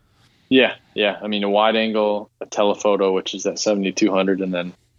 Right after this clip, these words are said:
a prime lens, which is just a, like, a fifty millimeter to one point eight.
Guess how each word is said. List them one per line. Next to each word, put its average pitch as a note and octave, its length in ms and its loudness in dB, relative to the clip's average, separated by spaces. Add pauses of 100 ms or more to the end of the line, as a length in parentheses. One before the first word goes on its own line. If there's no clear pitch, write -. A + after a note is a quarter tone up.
(340)
a G2 80 4
prime G2 520 2
lens, F#2 440 -2
which F#2+ 240 -2
is F2+ 180 -6
just - 320 -4
a, F2 220 -4 (1500)
like, G2 140 2
a F#2 40 2
fifty F#2 300 -2
millimeter E2+ 480 0
to F2 100 0
one F2 200 0
point F2 240 0
eight. F2 180 -2